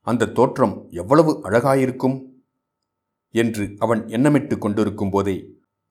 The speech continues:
சலசலவென்று செடிகள் அலையும் சப்தம் கேட்க திடுக்கிட்டு சப்தம் வந்த திசையை நோக்கினான். அவனுக்கு எதிரே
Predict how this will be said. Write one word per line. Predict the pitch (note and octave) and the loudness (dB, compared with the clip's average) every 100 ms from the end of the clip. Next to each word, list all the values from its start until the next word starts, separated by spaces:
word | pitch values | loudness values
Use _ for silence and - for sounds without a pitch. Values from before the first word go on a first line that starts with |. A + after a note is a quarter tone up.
| - | -2
சலசலவென்று | C3 D3 D3 B2+ A#2+ G#2+ G#2 | 2 2 4 2 2 -2 -4
செடிகள் | - - C3+ C#3+ C#3 - | -8 -4 0 2 0 -2
அலையும் | A2 A2 G#2+ | -4 -2 -2
சப்தம் | G#2+ G#2 A#2+ A2 | -2 -4 -2 -2
கேட்க | G#2 G2 - E2 - _ _ _ _ - | -4 -4 -6 -8 -10 _ _ _ _ 0
திடுக்கிட்டு | D3 D3+ C3 - G#2 G#2 | 2 2 -2 -4 -6 -6
சப்தம் | - B2+ C#3 D3+ | -4 -2 2 2
வந்த | B2 A2 | 2 0
திசையை | G2 G2 B2 G#2 G2 | -4 -4 -2 -4 -6
நோக்கினான். | G2 G#2+ A2+ G#2 F#2+ F2+ - _ _ _ _ _ _ | -6 -6 -4 -4 -4 -8 -20 _ _ _ _ _ _
அவனுக்கு | - A#2 B2+ B2 G#2 | -4 2 4 2 -2
எதிரே | G2+ G2+ G#2+ - - | -2 0 -2 -4 -14